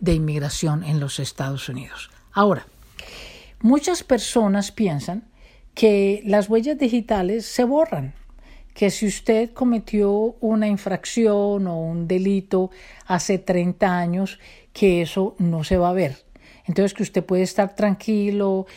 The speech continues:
ir a tomarse las huellas digitales sin ningún problema y que eso no va a salir. Bueno, desafortunadamente eso no es así.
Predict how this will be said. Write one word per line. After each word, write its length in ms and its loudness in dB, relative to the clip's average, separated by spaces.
ir 160 2
a 60 2
tomarse 420 0
las 200 0
huellas 320 -2
digitales 720 -2
sin 180 -4
ningún 260 -4
problema 640 -2
y 120 2
que 240 -2
eso 220 -2
no 180 -2
va 80 0
a 40 -4
salir. 340 -4
Bueno, 160 -8
desafortunadamente 1000 0
eso 180 -2
no 100 2
es 140 -2
así. 300 -6